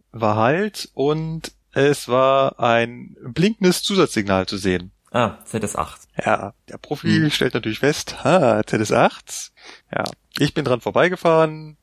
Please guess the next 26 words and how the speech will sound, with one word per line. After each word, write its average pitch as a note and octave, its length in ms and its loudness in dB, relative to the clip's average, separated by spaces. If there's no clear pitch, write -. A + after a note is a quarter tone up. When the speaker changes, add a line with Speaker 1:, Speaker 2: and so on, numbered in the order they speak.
Speaker 1:
der A2 100 0
Fahrerweg A#2+ 580 2
fuhr D3 280 2
ins A2+ 140 -2
Gegengleis, C#3+ 640 2
ich A#2 140 0
hab - 120 -2
angerufen, A#2+ 640 -6
Fahrdienstleiter, A2+ 580 2
„Du, E3 280 -6
du B2 140 2
hast C#3 180 -2
mir C#3+ 80 -4
gerade, B2+ 560 2
ähm, B2 260 2
Z B2 140 0
S A#2 100 2
eins C#3 260 0
am C#3 140 -2
Hauptsignal D#3+ 460 0
gegeben, E3 360 2
jetzt C3+ 140 -2
geht's - 180 0
aber B2+ 120 0
ins A#2+ 100 -2
Gegengleis.“ G#2+ 680 0